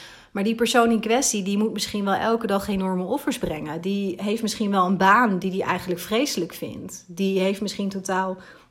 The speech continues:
andere dromen die die niet werkelijkheid kan maken, omdat hij vastzit aan een grote hypotheek. Je kunt er altijd uit trouwens, wat mij betreft, maar dat denken veel mensen dan, dat ze vastzitten.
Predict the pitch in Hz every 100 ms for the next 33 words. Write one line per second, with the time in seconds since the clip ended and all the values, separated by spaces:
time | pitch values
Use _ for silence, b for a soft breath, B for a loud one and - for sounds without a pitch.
0 | B - 247 254 202 185 196 226 220 175
1 | 190 185 196 196 202 240 233 196 170 170
2 | - 165 165 170 180 196 202 202 190 185
3 | - 220 220 175 175 160 170 170 175 175
4 | 180 185 185 214 269 247 113 - - _
5 | _ _ _ _ _ _ _ _ _ _
6 | _ - 180 180 175 165 170 175 175 170
7 | 143 165 165 151 165 175 170 156 175 -
8 | 180 190 190 165 175 - 180 175 175 170
9 | 175 - 165 156 175 185 170 160 175 -
10 | 208 220 220 - - 170 - 139 -